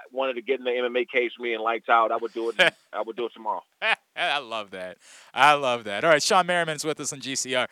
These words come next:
Speaker 2: Hey, Sean, a couple questions about some things the Ravens have done. Lo-, I, and it's just, uh, interesting to get your opinion. They, um, they went out and they picked up Justin Houston. There's a lot of people that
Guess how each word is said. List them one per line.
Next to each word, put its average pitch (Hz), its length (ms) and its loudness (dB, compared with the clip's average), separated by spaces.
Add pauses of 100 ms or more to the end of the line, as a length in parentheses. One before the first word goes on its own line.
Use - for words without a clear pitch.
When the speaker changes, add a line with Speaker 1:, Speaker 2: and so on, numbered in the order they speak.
(280)
Speaker 2:
Hey, 214 60 2
Sean, 233 180 6
a - 20 -4
couple 269 200 0
questions 208 400 0
about 170 180 -2
some 175 120 -6
things 160 240 -8
the 151 100 -6
Ravens 139 300 -4
have 123 100 -10
done. 120 180 -4
Lo-, 123 160 -4
I, 185 180 0
and 220 120 -4
it's 226 180 -6
just, - 260 -8
uh, 190 200 -2
interesting 196 400 -6
to 160 100 -6
get 156 140 -6
your 135 100 -2
opinion. 120 560 -8
They, 160 300 0
um, 143 240 -2
they 151 100 -4
went 175 160 0
out 185 120 2
and 131 80 -8
they 160 40 -8
picked - 220 -14
up 151 80 -4
Justin 143 320 -6
Houston. 117 420 -12
There's 117 140 -10
a 135 60 -10
lot 156 200 0
of 151 60 -8
people 147 300 -8
that 123 340 -2